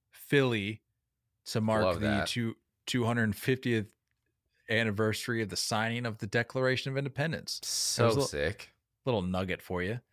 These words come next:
Speaker 2: Love that.
Speaker 1: We may have mentioned it, but we need to go to that.
Speaker 2: Cool. Down.
Speaker 1: All-Star ga-, All-Star Game in Philly.
Speaker 2: Uh,
Speaker 1: Need that.
Speaker 2: hundred percent down.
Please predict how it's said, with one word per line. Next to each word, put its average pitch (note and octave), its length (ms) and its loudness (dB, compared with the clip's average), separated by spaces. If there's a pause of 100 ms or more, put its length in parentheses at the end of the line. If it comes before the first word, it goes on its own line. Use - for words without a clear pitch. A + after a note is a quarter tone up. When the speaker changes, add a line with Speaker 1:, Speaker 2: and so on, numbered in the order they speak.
(100)
Speaker 2:
Love G2+ 360 2
that. D2+ 380 -2 (1080)
Speaker 1:
We D3+ 100 0
may E3 180 4
have A#2+ 100 2
mentioned G#2 340 0
it, D#2+ 100 -6
but F#2 120 -4
we G2+ 120 -2
need G#2+ 240 -2
to F2+ 120 -8
go D#2+ 160 -4
to C2+ 80 -8
that. B1+ 240 -10 (1040)
Speaker 2:
Cool. - 260 -8 (1400)
Down. F2 320 0
Speaker 1:
All-Star G2 320 -4
ga-, G2+ 140 -16 (140)
All-Star G2+ 300 -2
Game F#2+ 140 -6
in F2+ 80 -8
Philly. G2 400 -8 (680)
Speaker 2:
Uh, D#2 300 2
Speaker 1:
Need D2 60 0
that. D#2 40 -4
Speaker 2:
hundred G2 140 0
percent F2 320 -4
down. E2+ 280 -2